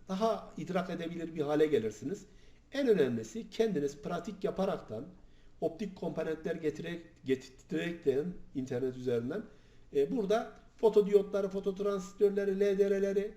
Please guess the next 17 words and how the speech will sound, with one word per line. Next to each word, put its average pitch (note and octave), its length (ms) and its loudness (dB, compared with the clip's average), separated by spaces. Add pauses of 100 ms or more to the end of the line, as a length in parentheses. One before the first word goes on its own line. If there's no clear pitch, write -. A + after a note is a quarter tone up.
(260)
bunlarla A3 300 4
ilgili G#3 360 2 (240)
değişik F#3 320 0
değişik G3+ 260 -6
farklı F#3 340 0
devreler F#3 480 2
kuraraktan, F#3+ 680 4 (560)
e, F3+ 80 -12
adım F#3+ 380 2
adım, G3+ 340 2 (100)
e, F#3+ 40 -6
ilerleyerek F#3+ 920 2 (240)
kendiniz F#3+ 480 0
çözüm F#3+ 360 -4
üretebilir F3+ 600 -2 (200)
hale D#3+ 300 -2
gelirsiniz. F3+ 640 -2